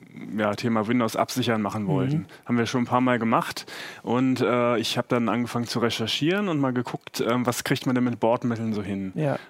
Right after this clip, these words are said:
Speaker 1: Weil es natürlich viel sympathischer ist, Bordmittel zu benutzen, als irgendwelche Software zu installieren oder sogar Geld auszugeben.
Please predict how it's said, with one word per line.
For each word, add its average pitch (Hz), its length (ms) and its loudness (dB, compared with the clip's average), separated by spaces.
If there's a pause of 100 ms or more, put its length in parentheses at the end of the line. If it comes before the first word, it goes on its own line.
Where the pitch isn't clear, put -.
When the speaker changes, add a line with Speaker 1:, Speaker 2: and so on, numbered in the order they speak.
Speaker 1:
Weil 104 240 0
es 104 160 -4
natürlich 113 340 -2
viel 131 120 2
sympathischer 120 640 2
ist, 104 160 0
Bordmittel 123 440 2
zu 123 140 -6
benutzen, 120 400 -2
als 104 240 0
irgendwelche 113 300 -2
Software 151 400 0
zu - 100 -2
installieren 127 480 0
oder 101 180 -2
sogar 101 220 -2
Geld 120 240 0
auszugeben. 117 720 0